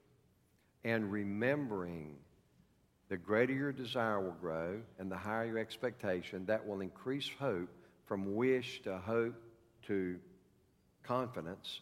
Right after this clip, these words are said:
and there will be the greater joy. See how that works now? You got that? Define for me desire without expectation. I use a D word there. Desire without expectation. I really want something, but I'll never get it.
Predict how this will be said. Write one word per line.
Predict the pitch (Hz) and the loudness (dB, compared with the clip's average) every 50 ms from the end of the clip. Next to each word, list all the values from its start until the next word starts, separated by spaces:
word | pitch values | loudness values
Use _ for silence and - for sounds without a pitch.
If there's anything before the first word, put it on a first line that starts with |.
| - _ _ _ _ _ _ _ _ _ _ _ _ _ _ - | -14 _ _ _ _ _ _ _ _ _ _ _ _ _ _ -12
and | - 123 101 95 | -6 -4 -4 0
there | 90 110 117 120 120 120 | 2 2 2 4 2 2
will | 117 113 113 101 | 0 0 -2 0
be | 98 110 104 104 | 0 0 0 2
the | 95 95 | 0 -2
greater | 85 92 98 92 92 85 85 80 | -2 0 -2 0 0 -2 -4 -6
joy. | 76 92 95 90 76 64 55 50 - - - - - _ _ _ _ - | -6 -4 -4 -4 -2 -4 -6 -10 -12 -18 -20 -20 -20 _ _ _ _ -12
See | - - 139 | -4 0 2
how | 139 139 147 | 4 4 4
that | 147 135 | 4 4
works | 147 156 151 139 - - | 4 2 2 2 0 -2
now? | 165 156 156 156 143 - - - - - - _ _ _ _ - | -2 -2 -2 -4 -6 -10 -18 -20 -20 -20 -20 _ _ _ _ -8
You | 120 | -2
got | 104 123 120 120 - | 2 2 2 4 4
that? | 143 139 135 - - - - - - - - - _ _ _ _ - - - - - _ _ _ _ _ - - - | 2 2 2 0 -4 -16 -20 -20 -20 -20 -20 -20 _ _ _ _ -20 -20 -20 -20 -20 _ _ _ _ _ -10 0 4
Define | 147 151 - - 220 226 233 247 247 208 | 4 6 8 10 10 10 10 8 6 6
for | - 190 180 | 4 4 6
me | 175 170 165 | 8 8 6
desire | 151 127 127 117 - - - 175 175 180 175 165 156 | 6 4 2 2 2 6 6 8 8 8 8 6 6
without | 139 131 123 151 143 135 127 123 | 4 4 4 6 8 8 10 8
expectation. | 127 123 - - - 139 117 - - - 113 104 101 98 - - - - - - - - _ _ _ _ _ _ - | 6 4 2 0 2 2 2 2 2 2 4 4 2 0 -4 -8 -10 -12 -18 -20 -20 -20 _ _ _ _ _ _ -2
I | 113 123 | 0 0
use | 127 127 127 117 92 | 2 2 2 0 0
a | 101 92 | 0 -2
D | 85 85 113 117 117 | 0 2 2 2 4
word | 104 92 85 82 80 82 - | 2 0 0 -2 -2 -2 -2
there. | 85 71 60 62 - - - - - - _ _ _ _ _ - | 0 0 0 -2 -6 -8 -14 -20 -20 -20 _ _ _ _ _ 0
Desire | 113 107 90 82 - 127 131 139 151 156 156 165 165 170 170 170 160 151 - - - - - - _ _ _ _ _ _ _ _ - - - - | 0 0 0 2 4 6 6 8 8 6 6 4 4 2 0 -2 -4 -8 -12 -18 -20 -20 -20 -20 _ _ _ _ _ _ _ _ -20 -16 -6 -2
without | 110 101 113 120 117 110 | 0 4 6 6 6 6
expectation. | 113 107 - - - 113 90 - 107 95 92 - | 4 0 -2 -2 -2 -2 -2 0 0 0 2 2
I | 82 | 0
really | 98 98 117 123 127 123 | 0 2 2 2 2 2
want | 117 123 120 104 90 | 2 2 2 2 0
something, | - - 110 98 85 - 98 95 | -2 -2 -2 -2 -2 -4 -6 -4
but | 90 90 82 | -4 -4 -2
I'll | 82 85 | -2 -4
never | 87 87 85 90 92 | -4 -4 -4 -4 -4
get | 90 90 101 98 87 - | -4 -4 -4 -4 -4 -6
it. | - | -10